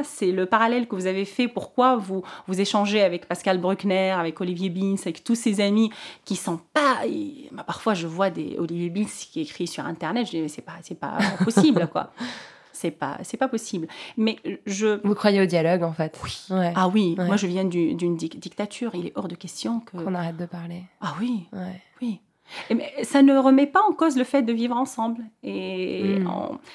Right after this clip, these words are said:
Speaker 1: nos, nos différences, ils sont là, mais on peut travailler sur le, le reste. Pour que ce jardin soit beau, bah, je pense qu'on peut se mettre d'accord, euh, sur le nombre, euh,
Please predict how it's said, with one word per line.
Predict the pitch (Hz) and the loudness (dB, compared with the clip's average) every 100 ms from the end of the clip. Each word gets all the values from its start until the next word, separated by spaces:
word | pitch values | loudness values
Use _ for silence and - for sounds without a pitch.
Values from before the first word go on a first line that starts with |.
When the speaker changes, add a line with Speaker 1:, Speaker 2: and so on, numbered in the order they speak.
| - - - | -20 -20 -8
Speaker 1:
nos, | - 190 190 | -2 2 2
nos | 185 208 208 | 2 2 2
différences, | 214 - 220 214 220 - | 0 2 4 4 2 -2
ils | |
sont | 170 165 | -2 0
là, | 170 190 285 - | 2 2 0 0
mais | 175 | 0
on | 262 | 0
peut | 233 | -2
travailler | 233 180 185 214 | -4 -2 -2 -4
sur | - 170 | -4 -6
le, | 170 170 | -6 -4
le | 175 | -2
reste. | 156 170 - - - | -2 -4 -10 -20 -6
Pour | 208 | -4
que | - | -2
ce | 220 | 0
jardin | 262 233 220 214 | 2 4 2 0
soit | 214 - 185 | -2 -4 -2
beau, | 170 170 254 359 - - - | -2 0 0 -2 -10 -18 -10
bah, | 160 175 170 | -4 -2 -2
je | 170 - | -4 -4
pense | 220 | -6
qu'on | - 170 | -4 -4
peut | 156 196 | -4 -4
se | - | -4
mettre | 170 - | -4 -6
d'accord, | 165 - 180 214 196 | -10 -2 0 2 0
euh, | 165 | -2
sur | 165 185 180 | -4 -6 -4
le | 165 | -4
nombre, | 170 175 160 | -2 -2 -4
euh, | 160 160 160 160 | -6 -6 -6 -8